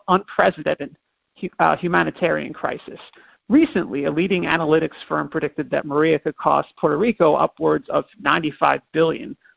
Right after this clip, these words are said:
while more conservative estimates still peg it in the thirty billion dollar range. But the real damage is the aforementioned humanitarian crisis. A month after the tropical storm hit Puerto Rico, more than eighty percent of its residents were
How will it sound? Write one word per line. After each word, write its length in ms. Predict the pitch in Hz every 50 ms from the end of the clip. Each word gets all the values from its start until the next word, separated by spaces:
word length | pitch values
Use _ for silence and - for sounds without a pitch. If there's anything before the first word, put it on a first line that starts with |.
| _ -
while 280 | 160 147 127 131 156
more 220 | 156 151 151 170 -
conservative 580 | - 160 139 - - 269 277 233 208 - -
estimates 460 | 160 147 - - - 160 160 151 - _
still 200 | _ - 190 180
peg 340 | - - - 160 165 160 143
it 140 | 151 151 -
in 160 | 160 151 151
the 260 | 147 151 143 147 143 - -
thirty 240 | 170 156 147 143 135
billion 380 | - 165 160 156 147 143 143
dollar 320 | - - - - - - -
range. 400 | - - - - - 165 - -
But 200 | - 160 156 156 - - - - _ -
the 80 | 214
real 160 | 247 302 294
damage 460 | - - 196 175 180 180 165 151 143 - _ _ _ -
is 240 | 170 160 156 147 135 _ _
the 260 | - 151 151 147 156
aforementioned 720 | 151 151 151 - 160 151 147 151 147 147 - 156 143 143 - -
humanitarian 640 | 170 160 156 147 - - - 208 247 226 185 160 156
crisis. 480 | - - 175 - - - - - - - - _ _ _ _ _ -
A 60 | 156
month 260 | 156 170 165 165 -
after 320 | 185 165 156 - - 160 151
the 60 | _
tropical 480 | - - 185 156 156 - 160 - 160 -
storm 340 | - - 170 160 151 143
hit 200 | - 175 160 - -
Puerto 200 | - 165 151 147
Rico, 320 | 156 160 147 - 165 151
more 160 | 143 143 147
than 160 | 147 143 147 -
eighty 180 | - 170 165 160
percent 340 | - 156 147 - - 156 151
of 120 | 147 127
its 140 | 143 - -
residents 560 | 143 147 143 139 131 139 147 143 143 - - -
were 80 | -